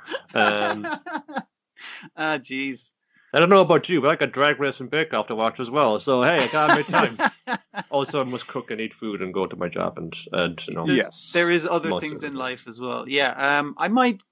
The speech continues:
Speaker 2: keep up on Human Crazy Uni-, University. It, it, it's a very weird thing that I enjoy.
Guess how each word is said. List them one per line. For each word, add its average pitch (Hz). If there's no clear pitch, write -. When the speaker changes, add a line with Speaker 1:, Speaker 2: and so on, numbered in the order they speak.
Speaker 2:
keep 220
up 220
on 202
Human 202
Crazy 202
Uni-, 202
University. 190
It, 156
it, 151
it's 147
a 156
very 156
weird 139
thing 139
that 131
I 131
enjoy. 123